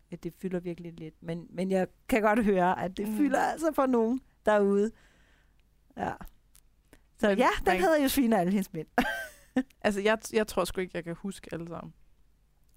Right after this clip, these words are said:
Speaker 1: Altså, jeg
Speaker 2: Altså,
Speaker 1: har
Speaker 2: jeg
Speaker 1: jo
Speaker 2: har en liste
Speaker 1: Ja.
Speaker 2: på min telefon, jeg skrev for fem år siden, eller sådan noget,
Speaker 1: Ja.
Speaker 2: hvor jeg skrev alle ned. Så hedder det sådan noget, øh, øh, københavner,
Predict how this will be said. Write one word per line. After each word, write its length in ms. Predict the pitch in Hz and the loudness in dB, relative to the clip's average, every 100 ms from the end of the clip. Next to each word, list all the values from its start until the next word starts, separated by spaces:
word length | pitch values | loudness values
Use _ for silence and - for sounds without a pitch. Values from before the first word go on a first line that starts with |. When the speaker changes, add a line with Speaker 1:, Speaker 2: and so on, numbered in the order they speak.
| - - - - - - | -20 -20 -20 -20 -10 0
Speaker 1:
Altså, 180 | 208 214 | 2 2
jeg 80 | |
Speaker 2:
Altså, 200 | 185 208 | 2 2
Speaker 1:
har 80 | 202 | 2
Speaker 2:
jeg 40 | 208 | 2
Speaker 1:
jo 60 | 233 | 2
Speaker 2:
har 60 | |
en 120 | 240 | 2
liste 500 | 214 240 247 - 254 - _ _ 226 | 0 0 0 -2 -4 -6 _ _ -4
Speaker 1:
Ja. 140 | 196 - _ _ - | -2 -2 _ _ -4
Speaker 2:
på 120 | 226 | -2
min 100 | 202 | 0
telefon, 380 | 202 190 226 180 | -2 0 0 0
jeg 100 | 190 | -2
skrev 340 | - 196 185 | 2 2 2
for 240 | - 185 175 | 0 0 -2
fem 220 | - 185 | -2 -4
år 120 | 190 | -4
siden, 340 | - 202 196 | -4 -4 -4
eller 180 | 190 - | -4 -6
sådan 160 | 180 175 | -6 -6
noget, 100 | 190 | -4
Speaker 1:
Ja. 40 | |
Speaker 2:
hvor 80 | 180 | -2
jeg 100 | 180 | -2
skrev 340 | - 180 170 - | -4 -2 -2 0
alle 380 | 185 190 208 214 - _ _ _ | 0 2 2 0 -4 _ _ _
ned. 280 | 196 196 185 - _ _ _ _ | -2 2 2 -2 _ _ _ _
Så 140 | - 214 | -2 2
hedder 200 | 208 180 | 2 2
det 120 | 185 | -2
sådan 120 | 208 | -2
noget, 560 | 190 180 180 170 170 175 | 0 2 2 2 0 -2
øh, 80 | 180 - _ _ _ _ - | -6 -16 _ _ _ _ -4
øh, 340 | 180 165 175 | -2 0 -2
københavner, 640 | - 202 190 175 175 190 | -4 -4 0 2 2 2